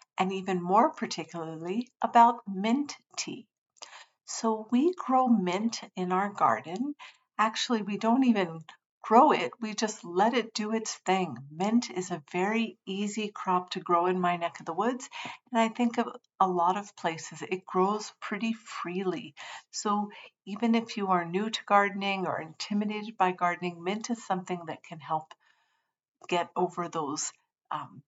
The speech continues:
hesitations for having some wonderful things from your garden. And then once the mint is in full bloom, we harvest it,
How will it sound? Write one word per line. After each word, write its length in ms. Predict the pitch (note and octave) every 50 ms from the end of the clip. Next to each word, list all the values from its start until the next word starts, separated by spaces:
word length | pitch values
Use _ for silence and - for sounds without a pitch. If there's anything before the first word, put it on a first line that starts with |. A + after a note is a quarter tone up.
| _ _ _ _ _ - - _
hesitations 840 | - F#3 F3 D#3+ D3+ - - F3 D3+ D3+ - - E3 C#3+ C3+ - -
for 160 | - - D#3+
having 480 | D3+ C#3 D#3+ D#3 D3+ D#3+ D#3 C#3+ - -
some 260 | - - F#3 F3 D#3+
wonderful 380 | D#3+ D#3 D3+ D3+ D#3 - E3
things 260 | D#3+ - D#3+ D#3 C#3+ -
from 160 | - D#3+ D#3+
your 120 | D3+ D#3
garden. 420 | D3+ D3 C#3+ D#3 D3+ C#3+ D3 C3 - _ _ - - - - - - _ _ -
And 180 | F3+ F3+ F#3
then 240 | G3 G3+ G3 F#3+ F#3
once 480 | F3 F3+ F#3+ G#3+ A#3+ A#3+ - - - - _
the 80 | - G3
mint 400 | F#3 F3+ F3 F#3+ G3 G3+ G3+ -
is 260 | - F3 F3 E3 -
in 140 | E3 D3 D3+
full 400 | C#3+ - - - A#3 A#3 B3 B3 - -
bloom, 420 | - F#3+ F#3+ F#3+ F#3+ G3 G3 G3 - - - _ _ _ _ _ _ - - - D#3+ -
we 180 | G3 G3 F#3+ F3+
harvest 680 | - - - - G3 G3+ F#3+ A3+ A3+ A3 - - -
it, 300 | A3 A3 G#3 G#3 - -